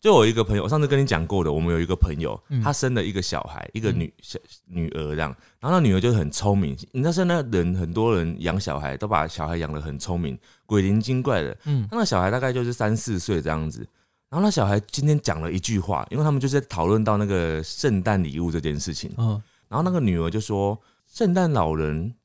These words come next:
Speaker 1: 今年也会来送礼物吗？”
Speaker 2: <laughs>
Speaker 1: 然后妈妈就说：“哦，应该会吧。”
Speaker 2: 嗯。
Speaker 1: 然后那个，他就看到女儿的那个若有所思的样子，就好像有点失落这样子。然后那个妈妈就说：“
Speaker 2: 嗯。
Speaker 1: 你是不是很担心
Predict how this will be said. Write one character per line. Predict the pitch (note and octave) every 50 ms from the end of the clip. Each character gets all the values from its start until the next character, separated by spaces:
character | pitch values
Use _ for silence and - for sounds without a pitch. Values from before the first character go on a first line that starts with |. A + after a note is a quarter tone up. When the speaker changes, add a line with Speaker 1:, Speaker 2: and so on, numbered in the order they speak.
| _ -
Speaker 1:
今 | - E3 F#3 G3+
年 | E3+ A2 F2+ F2 F#2 F#2+
也 | E2 E2
会 | D#2 C3 C3 A#2+
来 | G2 E2+ D#2+ D#2+ E2
送 | E2 - - D3 B2+ G2+ F#2
礼 | F2 D2+ B1+
物 | - F2 F#2+ F2
吗？” | D2+ D2+ C2+ C2 C2+ - - - C3 B2 G2+
Speaker 2:
<laughs> | A#2 G#2+ F#2
Speaker 1:
然 |
后 | G#2 C#3
妈 | E3 F3
妈 | F3+ F3+ F#3
就 | F#3+
说 | F3+ - F3+ E3+ E3+ F3 E3+ _ _ _ _ _ -
：“哦， | - E3+ F3+ F3+ F3+ F3+ -
应 | F3+ G3
该 | F#3+ F#3+ F3+ F3+
会 | E3+ - G3+ B2 E2+
吧。” | - - - - - _ -
Speaker 2:
嗯。 | D3 C3 A2+ -
Speaker 1:
然 | - B2+
后 | E3 G3+
那 | A3
个， | G3+ F3 B2+
他 | - C#3+
就 | F3 F#3
看 | F3+ - F#3
到 | F#3 F3+
女 | D3+ A2+ F2+ E2+
儿 | E2+ F2
的 | F2 G2 F#2 F2 E2+ E2+ D#2+
那 | A2
个 | A2 G2+
若 | - D3 D#3+ B2+ F#2+
有 | E2+ E2 F2
所 | - - F2+ D2+ D2
思 | D2 - - G2+
的 | F2+ D#2+
样 | D#2+ F2 D#2+ D2+ D2 -
子， | - - - _ _ _ _ -
就 | - C#3+
好 | A#2 F#2
像 | A#2+ C3+
有 | A#2+ A2
点 | A2 G#2 D#2+ D#2
失 | - - - - - G#2 G2 G2+
落 | G#2 B2+ A2 D#2+ D2 D2+
这 |
样 | D#2 D2 C#2+ C#2
子。 | B1+ C2 - _ - - _ _ _
然 | - A2+ C3+
后 | D#3
那 | D#3 E3
个 | D#3+
妈 | C#3+ D3 C#3+
妈 | C#3+ C#3 C#3
就 | D3
说：“ | C#3 D3 C#3 C#3 C#3+
Speaker 2:
嗯。 | - _ _ _
Speaker 1:
你 | - A#2 A#2+
是 | G#2+ C3 E3+
不 | F3 G3
是 | F#3+
很 | F#3 D3 F2 D#2+
担 | - G2+ G2+ G#2 A2
心 | - - G2+ G#2 G#2+ A2 G#2+